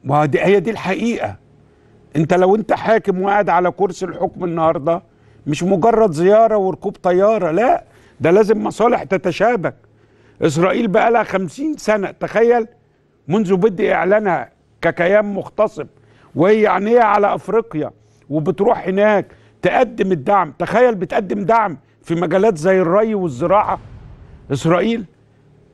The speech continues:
وعينيها على دول حوض النيل تحديدًا. أنت محتاج هنا تعمل حاجات كتيرة جدًا، محتاج مجهود كبير جدًا.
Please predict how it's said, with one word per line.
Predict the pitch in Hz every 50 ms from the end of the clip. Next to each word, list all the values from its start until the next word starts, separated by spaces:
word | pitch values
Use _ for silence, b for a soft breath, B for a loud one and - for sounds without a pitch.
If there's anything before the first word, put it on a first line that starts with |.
| _ _ _ _ _ _ _ _ -
وعينيها | 127 175 180 175 190 208 226 247 247
على | 220 196 208 196 202
دول | 185 180 220 226 226 196 160
حوض | - 180 220 175 202
النيل | 190 190 196 208 214 208 160
تحديدًا. | - 180 165 - 143 139 185 196 185 139 139 113 110 - _ _ _ _ _ _ _ b b b b b b 190
أنت | 180 - -
محتاج | 208 202 202 - - - 240 240 214 180 196
هنا | 214 226 233 226 202 b b b b b b
تعمل | - 233 - - 208 208 190 -
حاجات | - 175 165 220 202 -
كتيرة | - 196 185 - 196 226 240 226 214
جدًا، | 160 175 208 175 165 185 147 - - _ _ _ _ _ _ _ _ _ _
محتاج | 143 147 - - - - 185 190
مجهود | 202 208 185 156 170 180 220 196 -
كبير | - - 196 165 190 226 247 254 254 247 240 214
جدًا. | 165 - 226 214 170 - - -